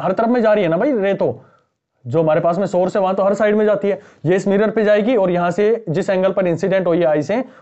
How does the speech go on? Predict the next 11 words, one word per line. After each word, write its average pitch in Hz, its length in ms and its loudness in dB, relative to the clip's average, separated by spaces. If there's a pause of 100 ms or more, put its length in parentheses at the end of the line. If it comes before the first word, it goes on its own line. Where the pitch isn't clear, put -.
उसी 160 200 -2
एंगल 185 220 0
पर 180 120 -2
रिफ्लेक्ट 180 380 -2
बैक 196 140 0
कर 190 120 0
देगी, 185 200 -2
यहां 160 160 -2
पर 175 120 -2
चली 190 180 -4
जाएगी। 180 240 -2